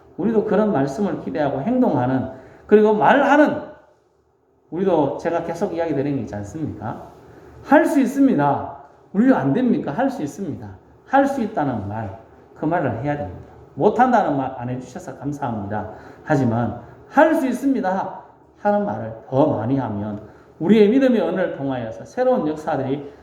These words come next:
나타날 것입니다. 좋은 분위기는 다른 사람이 만들어주지 않습니다. 누가 만듭니까? 내가 만들어야 됩니다. 여기 있는 한 사람 한 사람이 노력할 때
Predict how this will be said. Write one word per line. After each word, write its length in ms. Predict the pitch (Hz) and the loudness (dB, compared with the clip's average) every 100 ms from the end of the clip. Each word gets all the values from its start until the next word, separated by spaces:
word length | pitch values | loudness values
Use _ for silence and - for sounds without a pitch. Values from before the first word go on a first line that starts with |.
| - | -2
나타날 500 | 165 214 175 127 113 | 0 2 2 -2 -2
것입니다. 720 | 147 - 107 101 113 120 - - - - | -6 -8 -10 -10 -8 -8 -10 -18 -20 -20
좋은 420 | - 190 294 311 294 | 2 6 8 6 2
분위기는 600 | 226 240 180 202 151 - - _ _ _ | -2 -4 -4 -4 -6 -12 -20 _ _ _
다른 260 | 175 202 240 | 0 2 4
사람이 300 | 294 302 220 | 6 6 4
만들어주지 520 | 170 214 247 190 147 | 2 0 0 0 -4
않습니다. 540 | 120 - 165 110 101 - - _ _ _ _ - - | -8 -10 -10 -10 -12 -18 -20 _ _ _ _ -12 0
누가 240 | 240 285 | 6 6
만듭니까? 720 | 233 202 202 151 190 302 - - - - - - - _ _ - - | 6 2 -2 -2 -4 -4 -10 -18 -20 -20 -20 -20 -20 _ _ -20 -6
내가 320 | 147 190 285 | 2 6 8
만들어야 340 | 285 190 139 113 | 6 4 -4 -8
됩니다. 260 | 101 98 - _ _ _ _ _ _ _ _ _ - | -10 -16 -20 _ _ _ _ _ _ _ _ _ 6
여기 200 | 254 302 | 8 10
있는 180 | 294 285 | 8 6
한 200 | 254 285 | 4 2
사람 260 | 294 311 277 | 2 2 2
한 120 | 240 | 0
사람이 420 | 254 247 214 202 | -2 -2 -2 -2
노력할 480 | 262 311 - 311 - | 2 2 2 -2 -6
때 460 | 156 151 - - | -6 -6 -8 -14